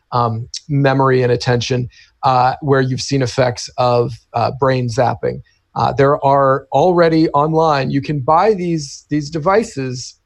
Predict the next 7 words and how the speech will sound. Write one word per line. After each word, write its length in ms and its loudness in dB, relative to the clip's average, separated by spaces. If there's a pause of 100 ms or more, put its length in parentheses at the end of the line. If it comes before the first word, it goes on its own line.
(140)
uh, 280 2 (140)
to 120 -6
zap 360 0
your 80 -2
brain. 420 -4
Now, 280 0 (320)
I, 380 2